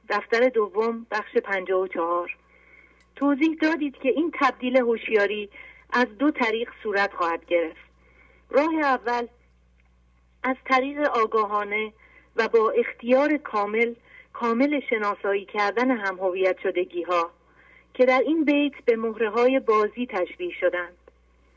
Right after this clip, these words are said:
و راه دوم، اه، مبتلا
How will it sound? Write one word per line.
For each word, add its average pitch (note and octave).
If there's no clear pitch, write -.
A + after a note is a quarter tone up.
و A#3
راه D#4
دوم، B3+
اه، G3+
مبتلا C4